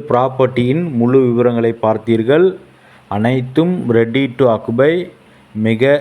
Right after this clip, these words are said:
விரைவாக வாருங்கள், வந்து வீட்டை வாங்கி செல்லுங்கள். மற்றும் கொளத்தூர், பெரம்பூர், ரெடி ஹில்ஸ் மற்றும்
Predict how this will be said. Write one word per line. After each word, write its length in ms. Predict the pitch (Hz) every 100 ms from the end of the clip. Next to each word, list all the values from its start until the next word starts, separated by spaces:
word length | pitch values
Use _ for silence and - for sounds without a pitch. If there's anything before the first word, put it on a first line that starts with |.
| - 113
விரைவாக 580 | 117 120 117 117 123 120 110
வாருங்கள், 500 | 113 117 127 156 190 185 98 110
வந்து 340 | 113 120 139 175 - -
வீட்டை 280 | 117 120 127 117
வாங்கி 200 | 117 113
செல்லுங்கள். 420 | 113 104 104 107 98 - _ _ _ _ _ _ - - - 107
மற்றும் 380 | 107 - 151 185 - - _ -
கொளத்தூர், 600 | 113 127 127 151 160 - -
பெரம்பூர், 520 | 117 120 123 127 143 123
ரெடி 240 | 110 117 120 131
ஹில்ஸ் 340 | 175 190 - - _ - - _ _ - 110
மற்றும் 420 | 107 - 180